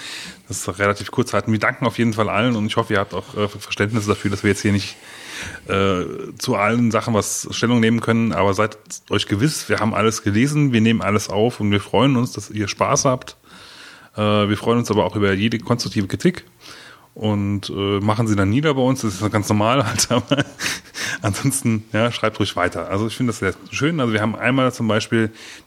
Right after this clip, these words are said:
den Kamerazukleber, der uns ausführlich informiert hat, wie er zu seinem Namen kam. Äh, also ge-, genauere Sachen könnt ihr in der Regelfall eigentlich meistens in den, äh, Kommentaren zum letzten Po-, äh, zur letzten Folge nachlesen. Deswegen werde ich das jetzt hier nur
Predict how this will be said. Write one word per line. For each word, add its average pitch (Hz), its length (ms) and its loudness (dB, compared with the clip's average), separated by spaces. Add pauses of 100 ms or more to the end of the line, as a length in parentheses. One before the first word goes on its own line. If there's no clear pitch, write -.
den 110 100 2
Kamerazukleber, 107 1080 0 (960)
der 98 140 0
uns 117 180 0
ausführlich 123 460 2
informiert 113 400 0
hat, 107 120 0
wie 110 120 0
er 113 80 0
zu 107 100 0
seinem 98 240 2
Namen 95 300 0
kam. 110 320 2 (960)
Äh, 104 420 2 (1400)
also 104 180 0
ge-, 110 140 2
genauere 104 340 2
Sachen 117 200 0
könnt 117 160 -2
ihr 113 40 0
in 104 80 2
der 104 80 4
Regelfall 113 360 0
eigentlich 98 220 -4
meistens 107 360 -2
in 110 60 2
den, 101 220 2
äh, 98 220 0
Kommentaren 107 480 0
zum 101 140 -2
letzten 101 220 -4
Po-, 107 340 4
äh, 101 60 -2
zur 98 140 -4
letzten 101 220 -2
Folge 110 240 2
nachlesen. 104 420 0
Deswegen 98 400 0
werde 95 140 4
ich - 80 -4
das 104 80 -4
jetzt 95 100 -8
hier 92 100 -2
nur 85 200 -4